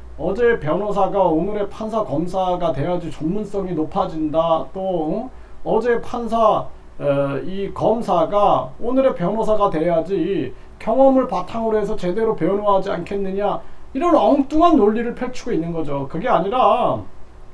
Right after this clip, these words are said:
결국에는 누구를 고소한다든지 누가 피고가 됐다든지 그런 정황 속에서 이들이 선후배 관계, 이들이 술 먹는 관계,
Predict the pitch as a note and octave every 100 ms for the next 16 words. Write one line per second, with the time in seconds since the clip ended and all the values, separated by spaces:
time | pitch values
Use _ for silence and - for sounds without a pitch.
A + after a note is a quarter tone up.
0 | - - - - - - - A3 C#4 C#4+
1 | C#4+ C#4 D#4 D3+ A2+ - - - - E3
2 | C4+ D#4 D4+ F#3 A3+ A#3+ A#3 G#3+ G#3 G3+
3 | G3 F3+ E3 D3+ C3+ - G3 C4 A#3+ G3
4 | - - D#4 C#4 C#4 C4+ A#3 G3 - E3+
5 | G#3 A3 F3 F3+ G#3 F3+ F3 C#3 C#3 A3+
6 | B3+ G3 A#3 A3+ D#3+ F3 F3+ - D#3+ D3+
7 | D3+ A3+ D3 - - - C4+ D4+ D4 C4+
8 | C4+ C4 A#3+ A#3 A3 G#3 G#3 G#3 G#3+ G#3
9 | G#3 - - G#3 A#3 A#3+ A#3 G#3 F3 C#4
10 | C4 B3+ A3+ G#3 G3 F#3+ F#3+ G3 G3+ F#3